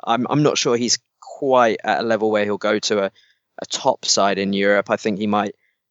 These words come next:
slot in, um, at a mid-table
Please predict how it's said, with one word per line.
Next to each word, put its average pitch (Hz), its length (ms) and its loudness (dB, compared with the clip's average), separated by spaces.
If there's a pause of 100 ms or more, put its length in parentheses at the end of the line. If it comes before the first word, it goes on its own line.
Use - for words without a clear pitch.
(100)
slot - 420 2
in, 104 380 2 (220)
um, 95 680 -2
at 80 220 -6
a 90 100 -6 (140)
mid-table 101 720 0